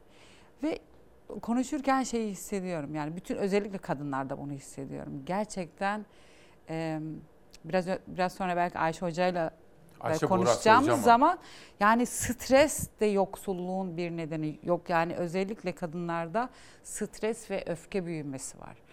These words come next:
Speaker 1: Ve şu son bir yılda da bu korkunç boyutlarda. Ama işte kadın olmak, anne olmak, sürekli idare etmek,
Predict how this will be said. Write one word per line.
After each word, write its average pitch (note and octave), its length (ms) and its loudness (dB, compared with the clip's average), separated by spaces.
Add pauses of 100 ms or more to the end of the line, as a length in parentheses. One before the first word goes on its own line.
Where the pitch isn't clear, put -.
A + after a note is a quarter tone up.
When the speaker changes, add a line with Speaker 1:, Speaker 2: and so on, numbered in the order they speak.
(220)
Speaker 1:
Ve F3 60 -8
şu G#3 220 -6
son B3 380 2
bir F3+ 120 -2
yılda E3 420 -2
da C#4 160 0 (360)
bu C4 200 -4
korkunç G3 640 0
boyutlarda. C3+ 640 -6
Ama C4+ 340 2 (380)
işte - 260 -4
kadın A3+ 320 2
olmak, F3+ 380 2
anne G#3+ 320 4
olmak, D#3+ 480 0
sürekli B3+ 300 -4
idare F3 480 2
etmek, - 720 -6